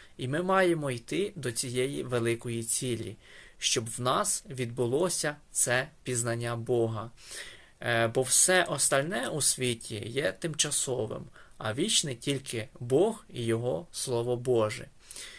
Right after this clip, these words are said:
І у нас у церкві є дуже великий приклад нашого старшого пастора,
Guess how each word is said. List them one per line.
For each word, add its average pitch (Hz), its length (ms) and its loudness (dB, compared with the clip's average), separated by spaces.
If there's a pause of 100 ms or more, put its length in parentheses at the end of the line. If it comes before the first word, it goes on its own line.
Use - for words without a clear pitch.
(360)
І - 140 -2
у 123 80 -2
нас 208 300 2
у 151 60 -4
церкві 190 480 2
є 123 440 4
дуже 143 280 0
великий 120 440 0
приклад 156 680 -2
нашого 135 440 -2
старшого 123 520 2
пастора, 185 800 2